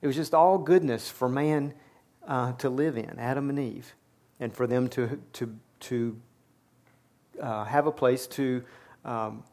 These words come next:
have a family and promulgate the human race. And it was all designed to, to, to live in this type of, of perfect situation where everything was provided. They didn't have to grow crops.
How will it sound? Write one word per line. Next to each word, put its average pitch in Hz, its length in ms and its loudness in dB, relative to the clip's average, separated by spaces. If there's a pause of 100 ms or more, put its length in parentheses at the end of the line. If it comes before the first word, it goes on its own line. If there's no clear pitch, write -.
(800)
have 131 160 2
a 143 60 4
family 143 540 2 (100)
and 113 260 -8 (180)
promulgate 151 520 4
the 139 160 6
human 160 300 4
race. 170 480 2 (400)
And 123 180 0
it 131 140 -8
was 127 140 0
all 156 240 10
designed 156 480 4
to, 135 320 0
to, 131 100 0 (220)
to 143 100 2
live 147 320 4
in 127 80 2
this 143 160 0
type 151 300 -2
of, 131 360 0
of 127 300 -2
perfect 151 560 0 (480)
situation 170 800 2 (360)
where 127 120 -2
everything 180 460 6
was 180 140 0
provided. 202 600 0
They 156 140 6
didn't 208 220 6
have 220 300 0
to 226 60 -2
grow 202 240 4
crops. - 680 0